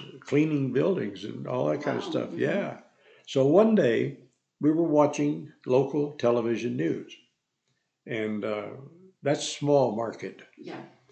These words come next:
Speaker 1: which means that the people doing the news were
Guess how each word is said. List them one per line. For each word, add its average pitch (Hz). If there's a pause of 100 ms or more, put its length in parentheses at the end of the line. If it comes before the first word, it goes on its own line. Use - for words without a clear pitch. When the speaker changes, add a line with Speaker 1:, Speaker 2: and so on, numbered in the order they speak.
(400)
Speaker 1:
which 123
means 139
that 113
the 120
people 135
doing 131
the 120
news 117
were 104